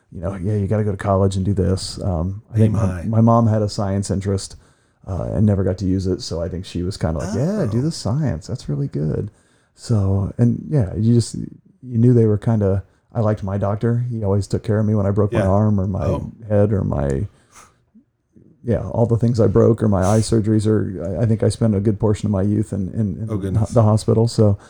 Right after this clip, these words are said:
Speaker 1: so I thought they were always pretty cool guys that took care of me. So why wouldn't I wanna do that?
Speaker 2: Wow. So, um,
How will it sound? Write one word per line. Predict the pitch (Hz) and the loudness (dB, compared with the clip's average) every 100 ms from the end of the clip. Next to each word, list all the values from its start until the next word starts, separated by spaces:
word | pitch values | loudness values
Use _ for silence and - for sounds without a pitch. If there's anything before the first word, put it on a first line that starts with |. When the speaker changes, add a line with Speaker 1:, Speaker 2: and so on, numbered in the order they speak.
| _ _ _ | _ _ _
Speaker 1:
so | 120 104 | 0 2
I | 104 | 2
thought | 104 | 2
they | 110 110 | 2 2
were | 107 | 0
always | 104 101 | -4 -8
pretty | 101 | -14
cool | 104 107 | -10 -8
guys | 104 101 107 104 | -6 -4 -4 -4
that | 92 - | -8 -2
took | - | 0
care | - 98 | 2 4
of | 107 | 4
me. | 110 | 2
So | 127 87 87 101 - - | 2 0 0 -2 -8 -6
why | 104 | -4
wouldn't | 101 107 | -2 -2
I | 107 | -4
wanna | 104 98 | -4 0
do | 110 | 2
that? | 107 107 85 - - _ _ _ | 4 2 0 -6 -18 _ _ _
Speaker 2:
Wow. | 92 101 80 - - _ _ | -16 -14 -16 -20 -20 _ _
So, | - 156 147 - - | -2 -2 -2 -4 0
um, | 131 110 104 | 2 2 -2